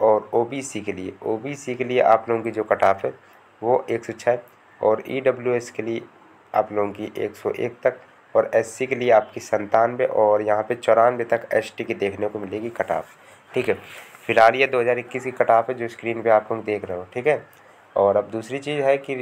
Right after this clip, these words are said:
बोनस अंक क्या है कि बोनस अंक आठ से दस नंबर का मिलेगा और रीट मेंस का जो रिजल्ट है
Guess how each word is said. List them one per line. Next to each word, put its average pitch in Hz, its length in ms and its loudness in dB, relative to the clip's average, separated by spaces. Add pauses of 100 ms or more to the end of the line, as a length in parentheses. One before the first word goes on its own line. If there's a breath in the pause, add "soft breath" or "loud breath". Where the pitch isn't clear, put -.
(100)
बोनस 117 380 0
अंक 135 160 0
क्या 131 140 6
है 123 100 6
कि 127 160 -4
बोनस 120 360 0
अंक 131 180 -4
आठ 120 220 6
से 120 80 -8
दस 117 240 -2
नंबर 113 240 2
का 113 100 0
मिलेगा 117 420 -2 (480 loud breath)
और 107 120 4
रीट 131 220 -4
मेंस 131 260 -2
का 131 120 2
जो 120 140 -2
रिजल्ट 104 400 0
है 76 120 -6